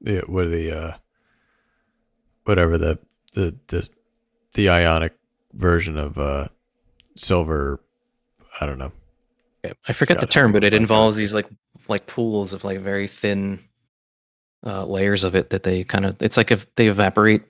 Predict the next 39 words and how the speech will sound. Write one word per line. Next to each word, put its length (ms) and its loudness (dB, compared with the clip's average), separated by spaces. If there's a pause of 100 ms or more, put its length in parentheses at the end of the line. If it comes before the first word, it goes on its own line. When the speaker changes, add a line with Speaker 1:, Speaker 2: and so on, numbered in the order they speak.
(800)
Speaker 2:
the 60 -2
mercury 560 2
and, 180 0
Speaker 1:
They 100 4
run 260 2
Speaker 2:
uh, 40 4
Speaker 1:
it 80 -2
through 260 4
the 160 2
Speaker 2:
yeah. 180 4
Speaker 1:
ore 280 2
and 160 -4
it 160 -2
leaches 460 -2
out, 220 2
and 80 -10
then 120 -4
they 100 -4
have 160 -4
a, 220 -8
they 240 -4
reverse 440 -6
the 60 -8
reaction 480 -6
to 160 -12
recover 420 -10
the 100 -10
silver 380 -12
from 280 -16
the 200 -16 (440)
mercury. 440 -14 (1040)
It's 200 -2
kinda, 280 4 (180)
kinda 200 0
like 160 0
how 100 2
they 120 2
do, 380 0
uh, 220 0